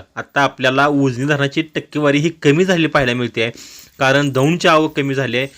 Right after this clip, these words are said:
आणि त्याचबरोबर उजनीतून भीमा नदीच्या पात्रामध्ये जो काही विसर्ग सोडला जातोय,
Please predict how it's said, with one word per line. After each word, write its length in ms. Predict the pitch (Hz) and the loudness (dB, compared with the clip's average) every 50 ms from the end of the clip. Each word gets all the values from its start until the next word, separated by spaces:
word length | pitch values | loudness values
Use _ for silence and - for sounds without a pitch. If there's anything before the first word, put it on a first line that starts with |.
| - _ _ - | -20 _ _ -12
आणि 80 | 123 120 - | -8 -2 0
त्याचबरोबर 540 | 147 156 151 151 143 143 139 135 139 156 160 | 0 0 2 2 2 2 2 2 2 0 0
उजनीतून 600 | 156 147 143 131 123 135 170 175 - 147 123 113 - - - _ _ - | 2 0 -2 -2 -2 -2 -2 -2 -2 -4 -6 -6 -8 -16 -20 _ _ -10
भीमा 220 | 120 123 123 139 156 | -6 -4 0 2 2
नदीच्या 180 | 175 190 202 | 4 4 2
पात्रामध्ये 380 | 180 196 180 - 156 156 151 147 | 2 0 -2 -2 -2 -2 -2 -2
जो 80 | 147 143 | -2 0
काही 140 | 151 147 | 0 0
विसर्ग 400 | 139 135 135 - 165 170 175 190 185 | 0 0 0 0 0 2 2 2 2
सोडला 280 | 180 - 190 156 143 | 2 2 0 2 2
जातोय, 320 | 139 131 127 - 127 113 | 0 0 -2 -2 -4 -4